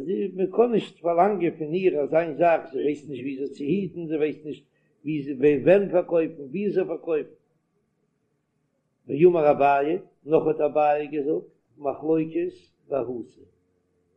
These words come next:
די מחלוקת איז, ווען ער גיט ער צו עסן, ווען מיר קויך דעם דין, וואס איז אן הוסה, און עס איז שוין געקומען די צייט אין דער חופה. דאס הייסט, עס דארף זיין, דער מחלוקת איז,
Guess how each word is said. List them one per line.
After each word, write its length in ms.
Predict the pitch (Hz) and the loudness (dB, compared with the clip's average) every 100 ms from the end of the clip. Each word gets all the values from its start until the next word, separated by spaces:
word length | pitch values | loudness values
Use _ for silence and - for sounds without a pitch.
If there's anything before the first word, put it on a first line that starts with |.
| - | -8
די 180 | 139 127 | -4 -2
מחלוקת 800 | 131 - 160 196 - 170 - 185 | -4 -2 4 4 4 -4 -6 -6
איז, 260 | 180 - _ _ _ _ _ _ 131 | -6 -6 _ _ _ _ _ _ -4
ווען 200 | 147 143 139 - | -2 -2 -12 -2
ער 160 | 143 | -2
גיט 320 | 135 160 185 | -2 -6 -4
ער 120 | 151 143 | -4 -4
צו 180 | - 160 | -4 0
עסן, 400 | 175 170 156 151 160 - _ _ _ _ _ 120 | 0 -2 -10 -14 -16 -20 _ _ _ _ _ -16
ווען 300 | 135 139 139 | -12 -10 -8
מיר 180 | 147 - | -8 -2
קויך 300 | 180 202 180 - | 6 8 6 2
דעם 200 | 151 160 | -6 -6
דין, 440 | 151 196 170 151 160 160 _ _ _ - | -4 0 0 -2 -12 -20 _ _ _ -12
וואס 260 | 135 123 147 | -10 -10 -10
איז 140 | 139 | -6
אן 120 | 139 | -6
הוסה, 500 | 147 143 220 202 - | -4 -4 -2 -4 -4
און 200 | 156 156 | -6 -8
עס 140 | 143 151 | -12 -14
איז 80 | |
שוין 180 | - 156 | -12 -12
געקומען 440 | 147 - 202 185 156 | -12 -6 -4 -4 -4
די 120 | 170 | -6
צייט 520 | - 196 190 175 170 - _ _ _ _ _ | 0 4 4 2 -2 -10 _ _ _ _ _
אין 400 | 202 202 180 175 | 2 4 0 -4
דער 160 | 165 160 | -4 -2
חופה. 420 | - 196 - - - _ _ _ _ _ _ _ - | -2 -4 -4 -10 -12 _ _ _ _ _ _ _ -14
דאס 200 | 143 214 | -2 2
הייסט, 320 | 220 - 190 | 2 -2 -6
עס 120 | 175 | 0
דארף 260 | 208 196 165 | 2 2 -2
זיין, 240 | 196 185 | -4 0
דער 120 | 175 | -2
מחלוקת 460 | 165 - 214 226 190 | -2 2 4 4 2
איז, 520 | 190 - 226 165 - | -6 -6 -10 -10 -10